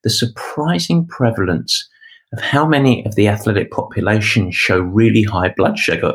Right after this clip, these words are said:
or are edging towards pre-diabetic. Fitness doesn't always mean performance in health and life. Now, we discuss Inside Tracker in the show and how our uncovering of the less optimal levels of biomarkers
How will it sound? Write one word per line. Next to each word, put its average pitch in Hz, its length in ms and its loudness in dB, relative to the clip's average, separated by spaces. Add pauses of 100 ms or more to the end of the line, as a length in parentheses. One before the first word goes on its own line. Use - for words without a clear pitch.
or 104 400 0
are 117 180 0
edging 123 280 4
towards 117 320 2
pre-diabetic. 113 960 0 (760)
Fitness - 840 -2 (220)
doesn't 120 460 2
always 104 420 2
mean 113 380 4
performance 110 880 -2 (240)
in 104 80 -2
health 92 320 -2
and 87 140 -2
life. - 400 -2 (880)
Now, 120 100 2
we 160 140 4
discuss 143 560 0
Inside 104 400 2
Tracker 151 340 0
in 92 140 0
the 90 40 -2
show 82 480 -2
and 104 140 0
how 127 240 2
our 120 160 2
uncovering 110 680 0
of 87 120 -4
the 90 80 2
less 135 320 0
optimal 107 420 2
levels 101 300 0
of - 100 -10
biomarkers 107 960 0